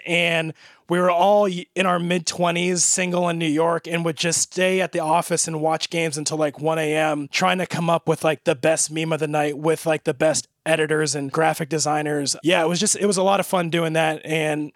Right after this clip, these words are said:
from there, every other, like, The Score and all these other, like, outlets started catching on to that playbook. And since then, uh, yeah, I went to the N F L and, and, and sort of started one called The Checkdown for football, um, and then left, went to House of Highlights, where I was more on camera,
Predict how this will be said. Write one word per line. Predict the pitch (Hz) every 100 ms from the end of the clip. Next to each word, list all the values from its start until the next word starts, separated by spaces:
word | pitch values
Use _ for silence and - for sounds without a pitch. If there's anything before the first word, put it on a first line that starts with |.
| _
from | - 190
there, | 190 208 208 196 _
every | 175 185 190 190
other, | 185 - 180 180 180
like, | 165 -
The | 170
Score | - - 240 240 233 220
and | 196
all |
these | 170 160
other, | 185 180
like, | 165 165
outlets | 175 175 165 -
started | 175 165
catching | - 175 -
on | 170
to | 160
that | 156
playbook. | - 170 160 156 151 - _
And | 175
since | - 202 -
then, | 196 190
uh, |
yeah, | 185 196
I |
went | 170 175
to |
the | 180
N | 170 185
F | 170
L | 170 170 170
and, | 165
and, | 165 160 156 -
and | 156
sort | - 170
of | 160
started | 170 160
one | 160 160
called | 147 160
The | 143
Checkdown | - 165 - 165 165
for | -
football, | 143 175 156 160 156 151 147
um, | 160 160 156
and | 170
then | 160
left, | 160 165 -
went | 175
to | -
House | 165 160
of | 147
Highlights, | 151 156 160 -
where | 170 160 156
I |
was | 151 147
more | 165 160
on | 156 165
camera, | 165 185 165 160 165